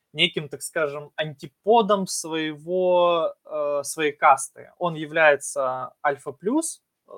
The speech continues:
но он на него, на, е-, на его уровень он совсем не тянет. То есть он ведёт себя не как Альфа Плюс, он постоянно запинается, заикается,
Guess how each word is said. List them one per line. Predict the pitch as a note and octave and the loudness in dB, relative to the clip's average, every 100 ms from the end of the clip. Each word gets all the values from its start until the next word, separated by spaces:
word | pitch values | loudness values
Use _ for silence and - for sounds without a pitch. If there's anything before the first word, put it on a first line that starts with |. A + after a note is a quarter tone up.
| D#3 | -8
но | D#3 A3 B3+ B3 | 4 6 6 4
он | E3 F#3+ F#3 | 2 0 0
на | D#3 | -6
него, | C#3 E3+ F#3+ | 0 0 0
на, | E3 D3 D3 - | -2 -6 -6 -6
е-, | D3+ D#3 | -10 -10
на | D#3 D3+ | -10 -10
его | D3+ D#3 | -8 -6
уровень | D#3+ B3 G3+ C#3+ | -6 -4 -6 -8
он | F3+ | -10
совсем | - C#3+ - E3 | -12 -16 -16 -14
не | E3 | -14
тянет. | E3 B2 A2+ - _ _ _ _ _ _ | -8 -6 -6 -10 _ _ _ _ _ _
То | D3 | -4
есть | C#3 E3 | -2 -4
он | D3+ | -6
ведёт | D3 D#3 D#3 | -4 -6 -6
себя | D3 C#3 | -8 -10
не | C3+ | 2
как | G#3+ A3+ | 4 4
Альфа | G3+ G3 F3 | 2 0 -6
Плюс, | E3+ E3 - | -4 -4 -2
он | C#3+ C#3 | -4 -4
постоянно | C3 C#3 D#3+ D3+ C3+ | -10 -4 -4 -2 -6
запинается, | D3+ D#3+ D#3 D#3+ D#3 C#3 | -12 -10 -6 -4 -4 -8
заикается, | C#3+ D#3 - D#3 D#3 D3 - D3 C#3 C3+ | -6 -6 -2 2 2 0 -4 2 2 0